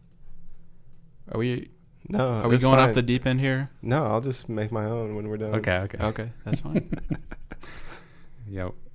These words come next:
Speaker 3: Uh, everybody will have to post one.
Speaker 1: Good old Larry Roundtree.
Speaker 3: Okay, next up, we've got Kelly Bryant. Gold, gold, black. Gold helmet, block M, making its
Speaker 1: Mm.
Speaker 3: return. Uh, that was like,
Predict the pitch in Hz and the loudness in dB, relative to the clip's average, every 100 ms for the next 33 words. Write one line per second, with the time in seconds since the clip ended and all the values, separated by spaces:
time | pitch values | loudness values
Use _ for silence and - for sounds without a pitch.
0 | - - 107 104 113 95 87 85 85 - | -14 -8 -2 0 2 2 2 -2 -6 -8
1 | - 90 - 107 - 117 110 113 110 107 | -6 -6 -6 -8 -8 -6 -4 -2 -2 -2
2 | 107 - 107 107 - - - - - - | -4 -4 -6 -8 -12 -18 -16 -18 -18 -20
3 | - - - - - - - 123 120 90 | -20 -20 -20 -20 -20 -20 0 4 6 4
4 | 87 95 143 - - 135 135 - 104 135 | 2 4 2 0 2 4 4 0 -2 0
5 | 123 101 - - 113 151 156 101 90 92 | 4 2 2 -2 0 2 2 2 2 -2
6 | 92 - - - - - - - - 101 | -6 -14 -20 -20 -20 -20 -20 -20 -16 -6
7 | 92 110 143 156 151 - - 101 107 117 | 4 6 6 4 2 -10 -10 0 4 4
8 | 117 - 95 92 82 - - - 117 147 | 2 0 4 4 4 -4 -6 2 2 4
9 | 143 135 135 135 - - 98 98 135 - | 2 2 2 -2 -12 -8 0 6 6 6
10 | 117 87 101 101 - - - - 104 113 | 2 2 -2 -8 -16 -18 -18 -10 -2 0
11 | 131 110 101 92 101 101 85 98 104 - | 2 2 2 2 4 4 2 -2 -6 -4
12 | 98 98 139 143 107 95 - | 0 4 4 6 4 4 0